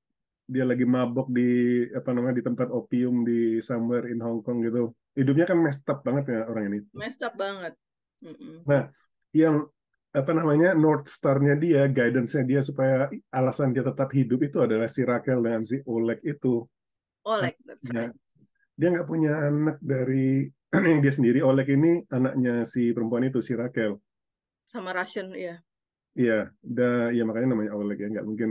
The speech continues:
Speaker 1: orang
Speaker 2: Hmm.
Speaker 1: namanya Oleg. Terus, eh,
Speaker 2: <laughs>
Speaker 1: tapi dia selalu, misalnya yang sering disebutkan, "Oh, saya seneng banget ketika Oleg itu waktu masih kecil manggil saya papa." Terus, eh, dia ingin jadi figur.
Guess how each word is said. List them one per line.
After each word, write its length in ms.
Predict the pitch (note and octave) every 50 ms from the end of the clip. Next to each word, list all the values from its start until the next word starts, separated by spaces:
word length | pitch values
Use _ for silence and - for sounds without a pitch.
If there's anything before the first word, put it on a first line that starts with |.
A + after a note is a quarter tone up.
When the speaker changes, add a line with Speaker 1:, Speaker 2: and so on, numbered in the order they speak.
| G#2 G#2 B2+
Speaker 1:
orang 140 | - A2 G#2+
Speaker 2:
Hmm. 60 | G#2+ G#2+
Speaker 1:
namanya 120 | G#2 G#2 - _ _ _ _ -
Oleg. 220 | G2 G2 F#2+ F#2 - _ _ - - A#3 - -
Terus, 260 | A#3+ - - C#3 - - E3
eh, 380 | A#2+ B2 A#2+ B2 A#2+ A#2+ A#2 A#2 F#3+ D3+ - - _ _ _
Speaker 2:
<laughs> 300 | _ _ _ _ - -
Speaker 1:
tapi 160 | C3 - E3 E3+ D#3
dia 220 | C3+ B2 C#3 E3 E3
selalu, 540 | D#3+ - D#3+ C#3+ C3+ C#3 C#3+ D3+ D3 C#3 C#3 - - - - F3+
misalnya 380 | D3 C3+ C3 C#3+ C#3 C#3+ D3+ C#3+
yang 60 | C3+
sering 160 | D3+ C#3 C3+
disebutkan, 400 | A#2+ B2 A#2+ A#2+ A#2 D3 C3 B2+ B2+ -
"Oh, 100 | C#3+ C#3+
saya 220 | C#3 - D#3+ C#3
seneng 240 | - C#3+ C3 B2 A#2+
banget 160 | C3+ D3+ D3 - C3
ketika 220 | A2 - - B2+ B2
Oleg 400 | B2 A2+ A#2 A#2+ A#2 A#2+ A#2 -
itu 240 | C#3 C#3 C3+ C#3 C#3 -
waktu 200 | B2 A#2 - - A#2+
masih 200 | A2+ G#2+ - C#3 -
kecil 240 | C3+ - - C3+ C3+ C3
manggil 240 | A#2+ A2+ A2 A2+ G#2
saya 240 | G#2 - A2+ G#2+ G#2
papa." 720 | - B2+ C3+ C3+ - C3+ A#2+ A#2+ A#2 A#2+ A#2+ A#2 A#2 A#2 - _ _ _ _ _ _ _ _ _ _
Terus, 380 | - G#2+ A2 A2 G#2+ G#2 - -
eh, 480 | G#2 G#2 G#2 G#2 G2+ G2+ G2+ G2+ G#2 G#2 G#2 _ _ _ _ _ _ _ - -
dia 200 | - B2 A#2+ A#2
ingin 220 | A2+ A#2+ B2+ B2 A2+
jadi 240 | A2 G#2+ A2+ A2+ G#2+
figur. 460 | - A2+ G#2 G#2 A2 A2 A2 A2 G#2+